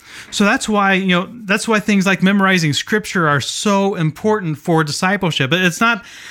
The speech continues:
it's not just for the practice of, you know, memorizing it and doing the hard work. But, but see, you get that, you get that truth,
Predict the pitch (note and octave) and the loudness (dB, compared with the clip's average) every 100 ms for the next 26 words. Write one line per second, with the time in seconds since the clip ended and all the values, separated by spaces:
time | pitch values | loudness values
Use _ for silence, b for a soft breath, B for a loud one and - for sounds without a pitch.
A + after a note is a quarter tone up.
0 | B B B F3+ A3 C4+ D4 G3 - - | B B B -2 0 0 0 -2 -4 -2
1 | F3 D3+ - F#3 F#3 E3+ C#3 D3+ D3 C#3 | 0 0 -2 -2 -2 -2 -2 0 2 4
2 | E3 F#3 D#3+ D#3 D3+ D3 E3 E3 C3+ E3 | 4 4 4 2 2 0 0 0 0 2
3 | D#3 C#3+ C3+ C#3 C#3+ F#3 F3 E3 C#3+ B | 2 2 0 0 2 0 0 -2 -2 B
4 | B - - A3 F3+ C3 A3+ - F3 D#3+ | B -6 0 2 2 2 -2 0 -2 -2
5 | F3+ F3 F#3 A3 G3 D#3+ - - - B3 | -2 -2 0 -2 -2 -2 -2 -4 0 2
6 | D#3+ C#3+ - | 2 0 -8